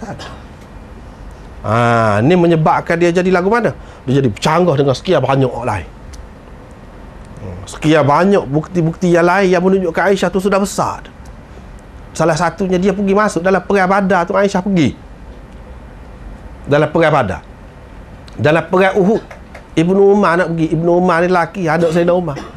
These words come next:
Tak cukup umur lima belas tahun, Nabi tak pergi masuk. Perang. Umur Fat-, apa ni, Aisyah umur berapa? Tina pula. Pergi masuk. Dalam Bukhari, dia duduk khidmat kepada orang,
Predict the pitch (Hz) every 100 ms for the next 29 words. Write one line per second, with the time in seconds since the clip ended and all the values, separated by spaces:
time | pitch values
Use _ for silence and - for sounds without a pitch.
0 | - - 196 160 226 220 - 202 175 196
1 | 196 190 190 180 175 185 156 160 165 170
2 | 170 170 185 170 156 - - - - -
3 | - - - - - - - 120 90 139
4 | - - - - - - - - - -
5 | - - - 170 175 160 143 139 - -
6 | 117 131 131 127 120 117 165 156 156 202
7 | 196 165 - - - - 170 165 143 131
8 | - - - - - - - - - -
9 | - - - - 196 208 185 165 135 -
10 | 139 - - - - - - 131 165 170
11 | 151 156 151 127 131 - - - 139 151
12 | 147 143 147 139 127 - 139 131 131 123
13 | 117